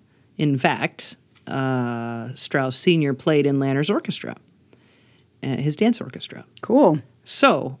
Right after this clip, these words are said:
Speaker 1: every once in a while at a New Year's Eve or a New Year's concert at the Vienna Philharmonic, you'll hear some Josef Lanner as well, because, um, that's kinda what gave Strauss the idea in the first place, was, "Hey, Lanner's making a killing. I bet I could too."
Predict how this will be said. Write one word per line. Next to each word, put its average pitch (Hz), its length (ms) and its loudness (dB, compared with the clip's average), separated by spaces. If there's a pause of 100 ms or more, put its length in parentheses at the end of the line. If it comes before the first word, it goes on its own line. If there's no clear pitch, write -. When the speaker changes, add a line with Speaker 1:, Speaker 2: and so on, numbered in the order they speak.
Speaker 1:
every 175 200 6
once 170 280 4
in 175 80 4
a - 20 4
while 160 460 4
at 147 240 4
a 139 100 4
New 143 120 4
Year's 139 280 2
Eve 143 260 4
or 139 120 4
a 131 80 2
New 131 100 4
Year's 127 240 2
concert 135 400 0
at 147 80 -2
the 131 60 -4
Vienna 135 260 2
Philharmonic, 131 680 0
you'll 139 140 2
hear 139 220 2
some 156 340 0 (500)
Josef 247 360 6
Lanner 247 280 8
as 247 160 4
well, 240 240 6
because, 147 600 2
um, 151 300 4
that's 165 280 2
kinda 240 300 4
what 240 180 2
gave 202 220 6
Strauss 202 380 2
the 208 140 4
idea 202 260 4
in 196 80 6
the 165 60 2
first 240 280 0
place, - 440 -4 (120)
was, 131 520 0 (580)
"Hey, 147 480 2 (460)
Lanner's 170 420 2
making 139 300 0
a - 20 2
killing. 175 560 2
I 143 80 -2
bet 147 160 0
I 170 140 4
could 208 200 2
too." 156 360 2